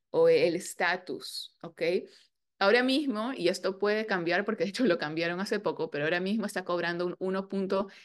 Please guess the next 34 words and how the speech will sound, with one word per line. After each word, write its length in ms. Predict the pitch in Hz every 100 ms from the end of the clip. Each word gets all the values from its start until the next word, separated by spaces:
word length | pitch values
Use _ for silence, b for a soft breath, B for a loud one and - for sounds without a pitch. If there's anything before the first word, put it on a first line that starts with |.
| B -
cinco 400 | - 240 240 247
por 160 | 254
ciento 480 | - 247 240 254 254
en 160 | 208 190
tarifas 400 | 165 202 233 240
anuales, 580 | 208 202 196 254 - _ _ _ _ _ _ _
que 100 | 220
es 100 | 220
muy 540 | 202 190 208 294 330
elevado. 500 | - 170 160 190 160
Eso 140 | 190 220
es 200 | 220 -
muy 260 | 175 233
elevado, 260 | 233 170 170
aunque 180 | 190 151
no 100 | 170
lo 120 | 190
creas, 180 | 196 226
que 60 |
pueda 200 | - 165
parecer 360 | 196 180 185 170
poquito, 440 | 180 185 180 240 B B B B _
en 160 | 208 208
comparación 640 | 202 196 185 214 240 262
a 60 | 233
las 100 | 180
otras 200 | 220 226
opciones. 500 | 214 262 233 170 190
Recuerden 420 | 175 214 208 294
que 140 | 277
para 180 | 185 175
que 80 | 175
algo 220 | 190 208
sea 260 | 226 202